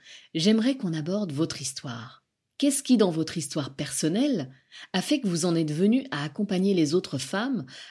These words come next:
alors que votre vie était consacrée au violon, que c'était une réelle histoire d'amour ?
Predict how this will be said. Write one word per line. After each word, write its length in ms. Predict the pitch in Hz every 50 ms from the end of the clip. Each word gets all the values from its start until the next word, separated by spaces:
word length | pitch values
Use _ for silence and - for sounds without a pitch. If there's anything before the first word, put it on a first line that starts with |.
| - -
alors 280 | 165 175 208 220 - -
que 100 | - 175
votre 260 | 175 190 - - 170
vie 200 | 151 175 226 247
était 220 | 190 - - 139
consacrée 460 | 135 143 143 - - 131 131 - 160
au 100 | 151 139
violon, 520 | 131 123 123 120 113 127 151 190 220 190 - - - - - - _
que 100 | - -
c'était 260 | - - 147 139 196
une 260 | 190 - - 147 139 143
réelle 360 | 143 156 170 185 202 208 175
histoire 380 | 151 - - - 180 170 170
d'amour ? 540 | 131 131 131 156 208 254 233 180 143 135 -